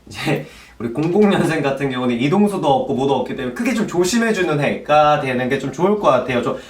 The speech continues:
사람도 꼬여, 일도 꼬여, 저도 꼬여, 다 꼬일 수 있는 해가 내년이거든요.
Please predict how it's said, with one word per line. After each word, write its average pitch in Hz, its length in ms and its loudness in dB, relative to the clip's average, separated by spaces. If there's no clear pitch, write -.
사람도 170 680 -4
꼬여, 123 440 -2
일도 117 580 -2
꼬여, 117 360 -2
저도 107 360 -6
꼬여, 120 180 -6
다 - 260 -4
꼬일 214 240 4
수 156 120 -2
있는 127 200 -4
해가 120 440 -2
내년이거든요. 107 840 -4